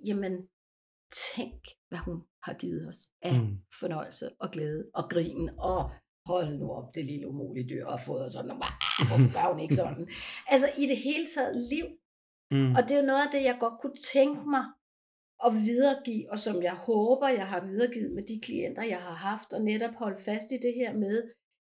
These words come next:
Speaker 1: jamen, hvad, f-, for at komme videre, hvad kan vi, kan du tåle at se på, hvad det er, du har fået,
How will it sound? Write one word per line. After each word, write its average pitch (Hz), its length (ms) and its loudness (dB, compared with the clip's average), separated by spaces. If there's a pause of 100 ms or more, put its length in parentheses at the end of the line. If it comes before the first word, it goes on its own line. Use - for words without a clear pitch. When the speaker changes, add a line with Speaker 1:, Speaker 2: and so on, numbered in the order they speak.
(100)
Speaker 1:
jamen, 202 320 4 (1600)
hvad, 247 140 6 (580)
f-, - 300 -14
for 294 120 2 (100)
at - 80 -12
komme 247 280 2
videre, 240 220 4
hvad 240 200 0
kan 269 180 -6
vi, 240 140 0 (1000)
kan 233 120 4
du 240 60 -2 (440)
tåle 262 340 10
at 277 60 -2
se 247 380 0
på, 247 140 4
hvad 226 120 -4
det - 160 -2
er, 220 180 -4
du 277 100 -6 (100)
har 269 100 -6 (180)
fået, 269 400 8